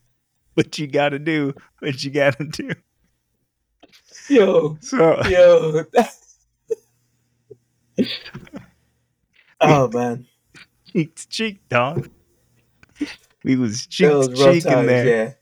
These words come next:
Speaker 2: yeah, yeah. I was
Speaker 1: Oh,
Speaker 2: referring
Speaker 1: man.
Speaker 2: to when we were in your, your guest bedroom and we first started off.
Speaker 1: Oh,
Speaker 2: <laughs>
Speaker 1: okay.
Speaker 2: That's what I was referring to.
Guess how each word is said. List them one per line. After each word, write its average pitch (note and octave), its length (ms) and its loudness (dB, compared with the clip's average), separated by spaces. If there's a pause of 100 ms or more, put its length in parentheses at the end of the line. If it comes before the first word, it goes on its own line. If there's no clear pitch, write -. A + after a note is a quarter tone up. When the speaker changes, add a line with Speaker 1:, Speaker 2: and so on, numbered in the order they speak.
Speaker 2:
yeah, A2+ 260 0 (200)
yeah. C#3 60 -4 (500)
I - 40 -4
was B3+ 200 4
Speaker 1:
Oh, C#3 240 4
Speaker 2:
referring A2 300 4
Speaker 1:
man. D3+ 100 2
Speaker 2:
to C3+ 500 0 (240)
when D3 160 -2
we D#3 140 0
were D3+ 160 4
in C#3+ 180 0
your, B2+ 340 0
your B2+ 180 -4
guest C#3 340 -2
bedroom A#2 500 0
and A2+ 140 -8
we A2+ 80 -8
first A2+ 320 -2
started A2 360 0
off. F#2+ 260 -4 (120)
Speaker 1:
Oh, B2+ 220 0
Speaker 2:
<laughs> G#2+ 40 -2 (180)
Speaker 1:
okay. - 160 -6 (120)
Speaker 2:
That's - 160 -12
what - 320 -6
I - 20 -6
was D3+ 160 -4
referring D3 160 0 (760)
to. - 60 -20